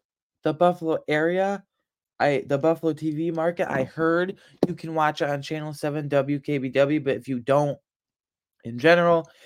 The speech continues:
if you live in the Rochester area like me or literally anywhere else, you have to have Amazon Prime Video, just like all the other Thursday Night Football games. And the Thursday Night Football games have been really, really bad this year and last year. Bad experience for the N F L.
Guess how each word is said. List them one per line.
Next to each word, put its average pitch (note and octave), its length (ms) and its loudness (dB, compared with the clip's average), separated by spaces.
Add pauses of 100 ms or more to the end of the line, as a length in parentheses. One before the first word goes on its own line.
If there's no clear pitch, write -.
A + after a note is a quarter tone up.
(120)
if C#3 160 -8
you D3+ 80 2
live C#3+ 180 2
in C3 40 -4
the B2+ 80 -6
Rochester D#3 440 2
area D3+ 280 4
like B2 240 -2
me D3+ 340 -2
or B2+ 140 2
literally C3 380 0
anywhere B2+ 320 -2
else, E3+ 400 6 (720)
you D3 80 2
have C3+ 80 0
to D#3 80 2
have D#3 80 2
Amazon C3+ 360 -4
Prime C3 280 -4
Video, F3 420 4 (220)
just C3+ 160 -12
like C#3 160 -2
all C3+ 100 2
the C3 80 -2
other B2+ 400 0 (300)
Thursday C3 320 0
Night A#2+ 240 -8
Football G#2+ 300 -8
games. G#2 340 -16 (400)
And D3+ 260 -8 (340)
the E3 220 2
Thursday G#3 360 4
Night F3+ 120 0
Football E3+ 240 -2
games D#3+ 240 0
have C#3+ 140 -6
been C#3 260 -2 (180)
really, D#3+ 440 4
really C3+ 260 2
bad B2 260 -4
this C#3 200 -6
year D3 180 -2
and C#3+ 260 0
last B2+ 360 -6
year. D#3 280 -2 (200)
Bad C#3+ 180 2
experience C3+ 540 -2
for - 80 -12
the C3+ 80 -2
N C3+ 140 0
F - 100 -10
L. C#3+ 280 0